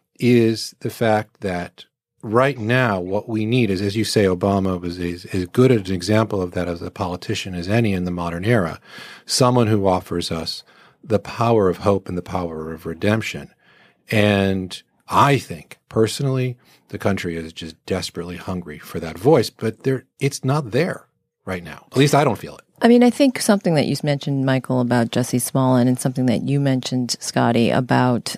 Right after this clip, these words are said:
Speaker 2: um, the redemption and, and what the basis of multiple religions are in seeking redemption is the, is the dialectic between materiality and spirituality.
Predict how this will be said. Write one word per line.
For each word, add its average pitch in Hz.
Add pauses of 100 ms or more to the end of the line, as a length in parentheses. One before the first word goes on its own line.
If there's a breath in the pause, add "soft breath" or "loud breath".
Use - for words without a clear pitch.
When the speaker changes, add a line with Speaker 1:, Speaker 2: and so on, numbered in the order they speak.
(120)
Speaker 2:
um, 120
the 123
redemption 123
and, 123
and 123 (300)
what 131
the 120
basis 127
of 127 (100)
multiple 135
religions 127
are 127 (140)
in 131
seeking 135
redemption 127
is 127
the, 139 (220)
is 123
the 143
dialectic 135
between 135
materiality 127
and 123
spirituality. -